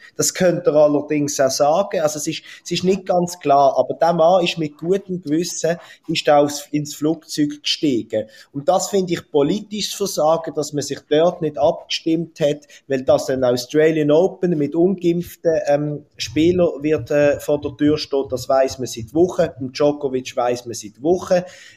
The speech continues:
äh, wenn nicht seit Monaten, dass er wahrscheinlich nicht geimpft ist oder sicher nicht geimpft ist. Man hat gewusst, dass der Fall wird kommen. Da mache ich ihm wenig Vorwürfe, sondern das finde ich wirklich ein Versagen von der Politik, gerade in Australien, wo, wie du angetönt hast,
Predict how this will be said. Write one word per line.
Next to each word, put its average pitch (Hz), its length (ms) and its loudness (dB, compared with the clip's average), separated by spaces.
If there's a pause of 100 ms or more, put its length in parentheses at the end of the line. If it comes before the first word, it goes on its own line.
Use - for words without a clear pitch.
äh, 127 200 0
wenn 123 140 2
nicht 120 180 -4
seit 113 200 -12
Monaten, 175 360 2
dass 160 200 0
er 143 120 -6
wahrscheinlich 147 520 -2
nicht 143 220 -8
geimpft 139 320 -8
ist 120 140 -8
oder 110 140 -12
sicher 147 340 -8
nicht 135 220 -6
geimpft 135 380 -8
ist. 123 160 -6 (200)
Man 123 160 0
hat 123 80 -12
gewusst, 151 320 0
dass 135 160 -4
der 123 160 2
Fall 120 340 4
wird 117 180 -2
kommen. 160 340 4 (240)
Da 214 360 4
mache 180 300 2
ich 180 160 -6
ihm 170 200 -2
wenig 180 420 -2
Vorwürfe, 151 600 0
sondern 135 400 -4
das 156 340 -4
finde 147 260 -10
ich 143 100 -16
wirklich 151 280 -10
ein 139 60 -8
Versagen 135 640 -8
von 123 240 -10
der 110 60 -16
Politik, 117 640 -10
gerade 147 320 -2
in 147 100 -4
Australien, 131 720 -2
wo, 117 140 -8
wie 135 100 -8
du 123 220 -6
angetönt 120 560 -4
hast, - 160 -8